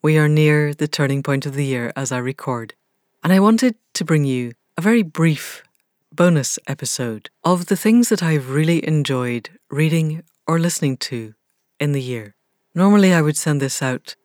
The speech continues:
as a newsletter, but we have a podcast, hey? So this is an experiment. If we enjoy it, we will do it again, and if we don't, we won't. That is the joy of making these things ourselves. So here we are, a brief festive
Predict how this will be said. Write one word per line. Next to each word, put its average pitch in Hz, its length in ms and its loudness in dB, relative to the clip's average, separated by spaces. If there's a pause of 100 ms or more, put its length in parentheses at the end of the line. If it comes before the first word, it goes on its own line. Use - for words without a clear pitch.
as 151 120 -2
a 160 60 2
newsletter, 123 580 -2 (380)
but - 140 -8
we 170 80 0
have 190 100 2
a 196 60 0
podcast, 147 560 -4
hey? 117 220 -12 (200)
So 165 560 0 (220)
this 185 200 -2
is 202 120 2
an 208 80 4
experiment. 139 720 -6 (280)
If 139 120 -8
we 143 140 2
enjoy 151 320 0
it, - 320 -12 (180)
we 147 100 0
will 131 120 0
do 120 140 -6
it - 80 -12
again, 139 280 -6 (400)
and 196 140 2
if 165 100 0
we 127 100 -2
don't, - 380 -12 (320)
we 180 140 0
won't. 196 460 -2 (260)
That 135 220 -4
is 170 160 -2
the 196 80 0
joy 165 380 -2
of 117 120 -8
making 135 320 -2
these 151 200 0
things 139 400 -4 (440)
ourselves. 127 800 -4 (880)
So 190 400 4
here 190 200 2
we 160 120 4
are, 113 220 -6 (120)
a 147 80 -4
brief 175 340 -4 (100)
festive - 680 -4